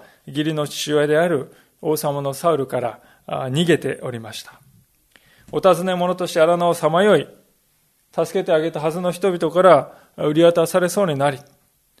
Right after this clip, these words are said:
そんな生活です。親友が思いがけない励ましをですね、与えに来てくれたこともありましたが、基本的には状況は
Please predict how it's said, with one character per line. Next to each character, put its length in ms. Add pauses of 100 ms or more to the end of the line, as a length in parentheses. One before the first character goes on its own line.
(140)
そ 200
ん 60
な 300
生 220
活 240
で 100
す。 320 (1000)
親 260
友 160
が 120
思 200
い 20
が 140
け 100
な 160
い 80
励 220
ま 100
し 160
を 80
で 80
す 140
ね、 340
与 280
え 40
に 80
来 100
て 120
く 100
れ 80
た 140
こ 80
と 100
も 220
あ 40
り 60
ま 140
し 100
た 100
が、 360 (280)
基 140
本 180
的 220
に 80
は 160
状 220
況 220
は 320